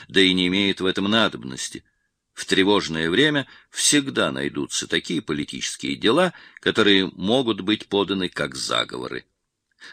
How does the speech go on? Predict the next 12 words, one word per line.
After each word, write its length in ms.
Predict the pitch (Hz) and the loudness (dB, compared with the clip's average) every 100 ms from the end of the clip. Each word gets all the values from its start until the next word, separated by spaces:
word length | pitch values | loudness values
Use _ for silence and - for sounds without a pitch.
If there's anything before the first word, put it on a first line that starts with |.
| - | -2
Роль 280 | 95 123 117 | 4 6 6
же 140 | 117 | 2
полиции, 680 | - 123 147 175 - 82 67 | 4 2 2 0 0 0 0
по 360 | - 71 69 | -2 -2 -2
мыслям 400 | 69 82 - 71 | -2 -4 -4 -8
Фуше, 460 | 69 82 - 78 76 - - - | -8 -4 0 0 0 -4 -20 -4
должна 440 | 107 110 - 180 | 2 4 4 0
была 200 | 180 156 | 0 0
заключаться 720 | 135 131 117 - 113 113 92 | 0 -2 -4 0 0 0 -4
в 80 | 92 | -4
том, 220 | - 143 | -2 -2
чтобы 500 | 135 - 98 107 95 | -2 -2 2 2 2